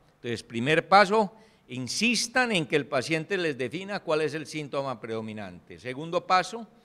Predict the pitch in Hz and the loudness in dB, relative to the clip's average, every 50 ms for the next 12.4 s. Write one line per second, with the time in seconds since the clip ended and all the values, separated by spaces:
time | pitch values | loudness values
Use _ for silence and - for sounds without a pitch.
0 | _ _ _ _ _ _ - 147 156 165 175 185 180 - 180 185 170 160 - - | _ _ _ _ _ _ 2 4 6 6 6 6 2 0 0 0 0 -2 -4 0
1 | 214 240 262 - - 240 - 214 185 156 147 147 143 135 127 120 107 135 131 135 | 0 0 0 0 -4 -4 -2 -2 -4 -4 -2 -2 0 0 0 0 0 -2 -2 -2
2 | 156 160 147 127 101 120 113 107 107 107 113 110 95 82 - - 101 - - - | -2 -4 -4 -4 -4 -4 -6 -4 -4 -6 -8 -8 -10 -12 -14 -18 -20 -18 -6 -4
3 | 156 151 139 190 202 196 - 220 208 190 175 196 185 160 151 143 139 147 160 147 | -4 -2 0 -2 -2 -2 2 2 2 2 2 -2 -2 2 2 2 2 2 -2 -6
4 | 170 185 180 175 180 170 165 151 143 135 110 - - 151 147 139 113 127 131 127 | -8 -10 -8 -8 -8 -8 -8 -10 -10 -10 -12 -10 -6 -6 -6 -6 -4 -6 -8 -8
5 | - - - _ _ _ _ _ _ - 120 120 117 117 113 110 - 120 123 123 | -8 -12 -20 _ _ _ _ _ _ -6 -2 -2 -2 -2 -4 -8 -8 -8 -10 -8
6 | 117 120 120 120 - 220 190 - 131 113 - - 131 131 160 165 156 151 147 196 | -6 -6 -6 -2 0 -2 -2 -2 -6 -12 -4 -2 -2 0 2 2 0 0 -2 -6
7 | 226 233 233 165 185 190 190 202 214 - - 185 139 - - 147 131 117 - 147 | -6 -6 -6 -2 0 0 0 0 -2 -4 -4 -4 -4 -2 -2 -2 -2 0 2 2
8 | 123 113 110 110 139 214 254 220 - 156 139 127 - 131 117 104 127 117 - 127 | 2 2 2 0 2 2 0 0 0 -4 -8 -6 -6 -8 -8 -6 -6 -8 -6 -6
9 | 117 117 107 143 123 123 110 104 107 107 107 113 117 110 101 92 85 80 78 78 | -10 -8 -8 -10 -10 -10 -10 -10 -8 -10 -8 -8 -8 -8 -6 -8 -8 -10 -14 -18
10 | 76 76 _ _ _ _ _ _ - 131 131 127 127 127 147 226 294 277 233 190 | -20 -20 _ _ _ _ _ _ -8 -6 -4 -2 -2 0 0 0 0 0 -4 -2
11 | 160 156 139 127 123 123 113 98 113 117 117 113 110 107 - - - 107 143 214 | -2 -2 -2 -2 -4 -6 -8 -10 -10 -8 -6 -6 -6 -8 -8 -12 -12 -12 -12 -10
12 | 240 156 107 82 - - - - | -10 -10 -10 -10 -12 -18 -20 -20